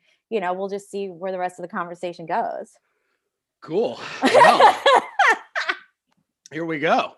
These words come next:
Speaker 1: Here we go.
Speaker 2: Um, well, yeah. So, uh, my name is Owen. I go by Bootsy Greenwood on the internet, which is my,
Speaker 1: Yes.
Speaker 2: I guess, stripper name.
Speaker 1: Yeah, yeah.
Speaker 2: Um,
Speaker 1: <laughs>
Speaker 2: you know, because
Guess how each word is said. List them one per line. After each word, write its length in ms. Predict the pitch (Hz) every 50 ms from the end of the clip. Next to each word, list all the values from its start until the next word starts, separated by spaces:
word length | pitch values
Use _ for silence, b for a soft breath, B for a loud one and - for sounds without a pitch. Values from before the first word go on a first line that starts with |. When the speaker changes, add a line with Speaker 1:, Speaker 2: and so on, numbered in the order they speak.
| _ _ _
Speaker 1:
Here 180 | - 285 269 269
we 120 | 294 294
go. 80 | 285 330
Speaker 2:
Um, 540 | 339 254 214 190 165 160 165 160 147 139 147
well, 200 | 185 220 233 254
yeah. 200 | 285 233 170 147
So, 320 | - - 165 165 160 160 151
uh, 340 | 151 151 147 147 143 139 135 120
my 100 | 143 165
name 200 | 190 185 185 175
is 100 | 156 131
Owen. 400 | - 147 151 160 170 165 160 156
I 220 | 143 143 143 143 135
go 260 | 120 113 143 147 151
by 240 | 131 143 135 131 123
Bootsy 400 | - 131 135 139 135 - 135 120
Greenwood 440 | 110 127 131 135 135 135 131 127 123
on 120 | 123 117
the 80 | 110 107
internet, 500 | 92 123 127 120 107 110 107 110 113 -
which 160 | 110 - -
is 120 | 104 95
my, 80 | 110 -
Speaker 1:
Yes. 340 | 156 - 98 95 95 85 - -
Speaker 2:
I 100 | 104 98
guess, 160 | 98 87 -
stripper 420 | - - - 147 143 - 151 139
name. 380 | 131 135 139 139 139 151 165 160 _
Speaker 1:
Yeah, 160 | 220 208 226
yeah. 320 | 214 208 220 202 156 - - -
Speaker 2:
Um, 380 | 143 143 554 - - - -
Speaker 1:
<laughs> 140 | 466 415 175
Speaker 2:
you 100 | 175 139
know, 180 | 127 120 123 127
because 520 | 131 151 - - 160 160 156 147 - -